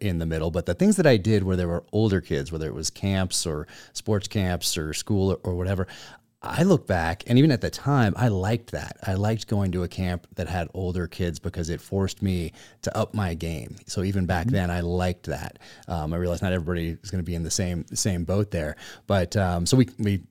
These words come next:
Speaker 1: just let our daughter go through as one, quote unquote, normally, normally would. Um, but what, what are your plans? Have you thought about this for when your, uh,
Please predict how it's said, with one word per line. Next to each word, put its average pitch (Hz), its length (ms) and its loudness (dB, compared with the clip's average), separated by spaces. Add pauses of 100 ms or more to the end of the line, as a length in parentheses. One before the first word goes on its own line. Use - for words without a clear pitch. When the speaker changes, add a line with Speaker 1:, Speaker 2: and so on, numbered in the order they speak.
(140)
Speaker 1:
just - 160 -4
let 85 100 2
our 85 100 0
daughter 82 220 0
go 80 160 -2
through 80 300 -4
as 80 180 -6
one, 78 300 -4
quote - 180 -8
unquote, 76 220 -8
normally, 78 520 -8 (220)
normally 85 300 -6
would. 92 320 2 (340)
Um, 90 440 -2 (120)
but 98 240 0
what, 123 140 8
what 123 140 4
are - 20 4
your 151 120 6
plans? 156 240 2
Have 120 120 2
you 123 80 4
thought 127 220 6
about 160 200 2
this 196 200 4
for 117 160 2
when 110 200 8
your, 120 240 8
uh, 120 300 6